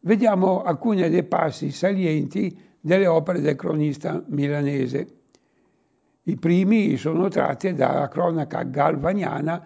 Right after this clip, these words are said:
del milletrecentotrentasei.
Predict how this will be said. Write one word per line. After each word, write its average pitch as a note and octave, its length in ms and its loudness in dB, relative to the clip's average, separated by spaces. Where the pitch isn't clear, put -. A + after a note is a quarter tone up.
del A3+ 240 4
milletrecentotrentasei. D3 2250 -2